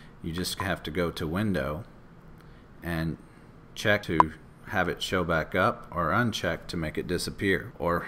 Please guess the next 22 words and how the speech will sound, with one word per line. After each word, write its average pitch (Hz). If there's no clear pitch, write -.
if -
you 80
remember 87
the 87
preset 95
workspaces, 78
you 82
can 78
reset 82
and 82
everything 82
will 76
go 78
back 78
as 78
it -
was. -
I'm 107
gonna 104
talk 101
about 85
the 82